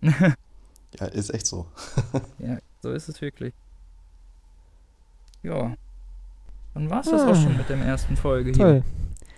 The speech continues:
Speaker 1: Papierstau-Podcast.
Speaker 3: Dann waren, dann waren ja alle mit ihrer Ausgabe zufrieden, außer ich. Toll. Also mit ihrem Buch.
Speaker 2: Ja, genau.
Speaker 1: Ja.
Speaker 2: Also,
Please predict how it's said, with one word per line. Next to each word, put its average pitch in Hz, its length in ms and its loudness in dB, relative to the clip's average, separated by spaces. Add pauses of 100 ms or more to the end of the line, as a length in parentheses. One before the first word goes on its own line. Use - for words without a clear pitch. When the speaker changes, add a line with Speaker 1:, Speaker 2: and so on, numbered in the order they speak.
(360)
Speaker 1:
Papierstau-Podcast. 123 1400 -4
Speaker 3:
Dann 123 140 2
waren, 135 240 4 (880)
dann 123 140 2
waren 127 160 4
ja 135 100 2
alle 143 160 4
mit 143 180 6
ihrer 139 240 2
Ausgabe 143 400 2
zufrieden, 143 400 0
außer 139 220 -2
ich. - 260 -6 (420)
Toll. 117 280 2 (520)
Also 120 180 -10
mit 120 100 -4
ihrem 123 140 2
Buch. 120 320 6 (500)
Speaker 2:
Ja, 85 240 0
genau. 85 320 0
Speaker 1:
Ja. 131 240 6
Speaker 2:
Also, 90 440 0